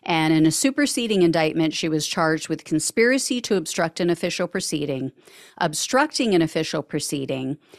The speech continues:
entering a restricted building, disorderly conduct in a restricted building, entering the Gallery of Congress,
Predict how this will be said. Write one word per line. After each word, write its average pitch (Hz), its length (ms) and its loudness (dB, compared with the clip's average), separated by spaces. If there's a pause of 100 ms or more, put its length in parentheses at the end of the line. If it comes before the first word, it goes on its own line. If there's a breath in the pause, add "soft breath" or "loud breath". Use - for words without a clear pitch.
(220 loud breath)
entering 247 400 2
a 233 60 -2
restricted 214 560 0
building, 156 540 2 (320 soft breath)
disorderly 175 600 0
conduct 226 760 2
in 175 200 2
a 165 80 6
restricted 156 560 -4
building, 135 480 -2 (480 loud breath)
entering 214 440 2
the 196 60 0
Gallery 170 520 2
of 151 100 -4
Congress, 240 800 2